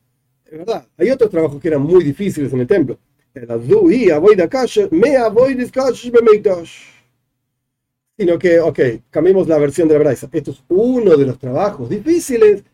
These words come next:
de aquellos trabajos que son difíciles en el templo. Shema Mina, sin embargo, aprendemos de acá, Hoifen, Behoifer, Behoifen, Shema Mina, que el sumo sacerdote hacía jafina y de vuelta fuera del templo, digamos, fuera del Kodesh HaKadoshim, quiero decir, fuera del, del Ulam, se llama,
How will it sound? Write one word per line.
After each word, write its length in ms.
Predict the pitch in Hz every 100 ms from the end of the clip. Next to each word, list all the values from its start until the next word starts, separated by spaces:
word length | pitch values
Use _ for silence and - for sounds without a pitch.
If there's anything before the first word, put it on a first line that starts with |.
| _ -
de 120 | 208
aquellos 460 | 220 311 359 277
trabajos 440 | 240 220 285 269 196
que 100 | 190
son 140 | 233
difíciles 400 | 277 330 262 226
en 80 | 180
el 80 | 143
templo. 240 | 123 - _ _ _ _
Shema 340 | - 165 185
Mina, 360 | 180 143 120 123
sin 120 | 151
embargo, 200 | 185 202
aprendemos 400 | 156 160 202 180
de 60 |
acá, 340 | 151 139 123 139 _ _ _
Hoifen, 440 | 175 151 139 180 190
Behoifer, 540 | 208 160 139 131 160
Behoifen, 440 | 453 - 330 311
Shema 300 | 247 240 240
Mina, 280 | 240 240 226 _ _ _ _ _ _ _ _ _ _ -
que 420 | 180 151 160 156
el 200 | 147 135
sumo 360 | 127 208 214 175
sacerdote 640 | 156 151 151 170 156 147
hacía 380 | 139 135 196 165
jafina 840 | 151 131 135 123 120 127 156 214 247 _ _ _ _
y 100 | 190
de 160 | 392 453
vuelta 320 | 480 494 - _ _ _
fuera 240 | 190 214
del 160 | 160 139
templo, 400 | 143 127 139 151
digamos, 280 | 143 135 123
fuera 220 | 196 202
del 180 | 156 135
Kodesh 340 | - 160 147
HaKadoshim, 400 | 147 139 123 127
quiero 120 | 127
decir, 300 | 123 165 196 -
fuera 240 | 180 175
del, 320 | 151 139 131
del 200 | 113 110 -
Ulam, 400 | 160 143 127 117
se 80 |
llama, 400 | 117 165 151 135